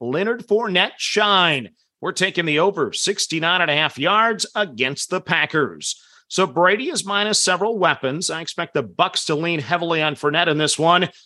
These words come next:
Twenty-four and twenty-one carries in the first two games of the season for him.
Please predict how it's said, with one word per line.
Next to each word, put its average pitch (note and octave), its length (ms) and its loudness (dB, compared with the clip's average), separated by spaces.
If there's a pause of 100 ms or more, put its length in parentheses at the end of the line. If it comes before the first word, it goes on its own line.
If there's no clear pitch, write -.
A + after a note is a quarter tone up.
(160)
Twenty-four G3+ 920 0 (140)
and D#3+ 240 -2
twenty-one E3 760 -2
carries F#3 440 -4
in D#3+ 60 -10
the F#3+ 80 -8
first E3 260 -6
two E3 140 -2
games C#3+ 320 -4
of A#2 80 -12
the A#2 80 -6
season G3+ 380 0
for A#3 260 4
him. C#4+ 120 0